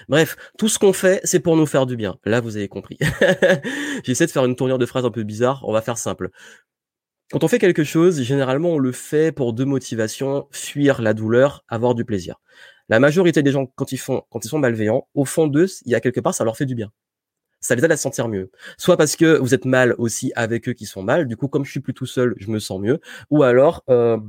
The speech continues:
je peux pas m'élever, donc je rabaisse les autres. Bref, il y a, il y a plein de raisons. Mais ce qui font que ces gens-là, faire...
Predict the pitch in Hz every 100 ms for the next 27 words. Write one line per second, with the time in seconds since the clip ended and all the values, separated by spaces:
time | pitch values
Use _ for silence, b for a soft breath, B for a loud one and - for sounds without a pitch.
0 | - _ _ _ _ _ - - 139 160
1 | 156 151 139 147 123 113 113 113 - 107
2 | 113 160 180 - B B B B 127 147
3 | 139 123 131 139 135 180 165 127 98 110
4 | 127 160 190 202 156 160 - _ _ _
5 | _ _ - - 185 170 143 117 147 -
6 | _ _ - - 175